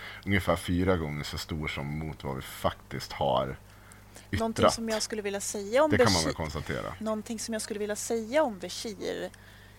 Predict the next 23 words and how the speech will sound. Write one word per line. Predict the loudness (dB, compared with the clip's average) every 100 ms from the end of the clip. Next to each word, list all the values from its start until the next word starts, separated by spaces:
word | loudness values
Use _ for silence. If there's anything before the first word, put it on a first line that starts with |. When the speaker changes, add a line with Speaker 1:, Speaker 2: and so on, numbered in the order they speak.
| -20 -16 -10
Speaker 2:
är | -8
ju | -6 -4
att | -6 -8 -16 -16 -10
det | -8
är | -6 -6
ju | -8
precis | -10 -14 -12 -12
som, | -12 -14 -14 -16 -18 -20
som | -14 -12 -10 -12 -12
du | -8
var |
inne | -8 -6 -8
på, | -6
Axel, | -8 -8 -10 -10
att | -12 -18 -10
det | -8
är | -6
ganska | -8 -8 -4 0 2 0 -4 -14 -20 -18
mycket | -14 -14 -10 -8
Sol | -6 -6 -6 -8
och |
vårar, | -6 -2 -2 0 -2 -4 -12 -16 -20 -20 -20 -20 -20 -20 -12
eh, | -10